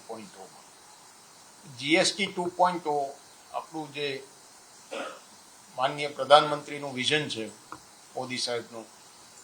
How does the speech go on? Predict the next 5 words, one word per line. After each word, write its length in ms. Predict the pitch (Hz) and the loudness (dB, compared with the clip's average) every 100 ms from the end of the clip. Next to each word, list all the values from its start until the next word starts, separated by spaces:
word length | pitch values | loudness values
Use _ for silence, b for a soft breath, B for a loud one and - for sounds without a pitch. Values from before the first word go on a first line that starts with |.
| - | -6
વિકસિત 400 | 147 147 - 180 - | -4 2 4 4 10
ભારત 280 | 180 160 156 - | 12 12 8 -2
તરફ 280 | 117 113 - - - - - - - | -6 -6 -10 -20 -20 -20 -20 -20 -10
ટ્વેન્ટી 440 | 139 143 139 151 - | -4 -4 0 -2 0
ફોર્ટી 340 | 135 - | -4 -2